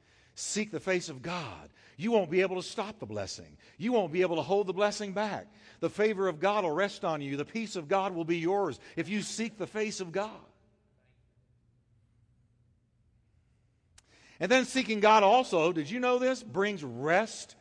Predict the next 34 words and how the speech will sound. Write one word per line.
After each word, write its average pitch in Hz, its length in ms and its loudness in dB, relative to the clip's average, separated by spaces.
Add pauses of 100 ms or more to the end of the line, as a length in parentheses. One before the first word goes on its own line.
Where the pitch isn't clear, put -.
(160)
from 160 180 -4
the 123 160 -8
enemy? 170 420 -6 (1300)
The 143 60 -6
Bible 180 240 8
says 196 220 2
in 165 60 -6
Second 175 280 -2
Chronicles 185 560 -2
fifteen 190 560 -6
fifteen, 214 680 -4 (300)
"And 151 140 -4
all 247 360 6
reju-, 196 560 -2
all 180 320 6
of 254 100 -2
Judah 185 280 -2
rejoiced 160 720 0
at 196 180 2
the 208 160 -10
oath, 147 480 -2 (320)
for 175 120 -4
they 208 140 4
had 170 120 2
sworn 233 500 0
with 170 120 0
all 196 220 4
their 240 180 2
heart 185 420 2
and 151 240 -2
sought 247 580 -2 (300)
the 165 160 2
Lord 160 880 -2 (520)
with 147 180 -2